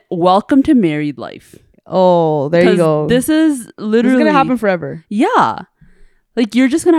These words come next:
Speaker 1: have, this is one of those, like, you pick and choose your battles.
Speaker 2: Yeah, yeah, yeah, yeah.
Speaker 1: And it's gonna constantly come up, and you're, yeah, you're constantly going to think, like, "I thought this person knew me better than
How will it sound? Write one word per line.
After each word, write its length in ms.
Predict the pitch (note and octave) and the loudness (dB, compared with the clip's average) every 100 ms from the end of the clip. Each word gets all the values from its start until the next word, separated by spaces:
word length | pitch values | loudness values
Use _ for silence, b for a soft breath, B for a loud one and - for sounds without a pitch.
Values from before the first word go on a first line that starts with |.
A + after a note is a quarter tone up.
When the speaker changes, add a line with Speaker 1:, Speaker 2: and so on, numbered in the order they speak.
| D4+ | 0
Speaker 1:
have, 180 | F#3+ F3 | -4 -4
this 180 | G#3 | -2
is 80 | C4 | 0
one 140 | C#4 C4 | 0 0
of 60 | |
those, 140 | B3 A#3 | -2 -4
like, 160 | G3+ | -4
you 60 | G3 | -6
pick 220 | - G#3 | -8 -4
and 120 | G#3+ | -4
choose 200 | G3 G3+ | -2 -4
your 80 | F3 | -6
battles. 460 | D#3 C3 C3 F3+ G#3 | -6 -6 -4 -4 -2
Speaker 2:
Yeah, 240 | G3 F#3 | 0 2
yeah, 40 | F3+ | 2
yeah, 420 | F3+ E3+ E3 D#3 | 0 -2 -4 -4
yeah. 40 | D3 | -2
Speaker 1:
And 100 | G#3 | -2
it's 80 | G3+ | -2
gonna 140 | A#3 | -6
constantly 680 | - - F3 F3+ - E3+ G3 | -6 -2 -2 -2 -6 -8 -8
come 260 | G#3 F3 | -4 -2
up, 160 | D#3 F#3 | -2 -2
and 220 | F#3+ F#3 | -4 -4
you're, 260 | - F#3 - - _ | -4 -6 -6 -10 _
yeah, 160 | A3 C#4+ | -2 0
you're 140 | A3 | 0
constantly 680 | F3 - F3+ G3 - G3+ G3 | -4 -4 -4 -4 -6 -8 -8
going 240 | F3+ E3 E3+ | -6 -6 -6
to 100 | E3 | -10
think, 280 | F#3+ F#3+ | -10 -8
like, 240 | D#3+ D3 - B B B B B B | -8 -8 -10 B B B B B B
"I 140 | - A#3 | -2 -2
thought 260 | A#3 G3+ | 0 -2
this 120 | G3 F#3 | -4 -6
person 360 | G#3 G3 F#3 | -6 -4 -4
knew 200 | F#3+ G3 | -2 -2
me 140 | F#3 F#3 | -4 -4
better 420 | E3 D#3 D3+ D3 | -2 0 0 2
than 180 | D#3 | 2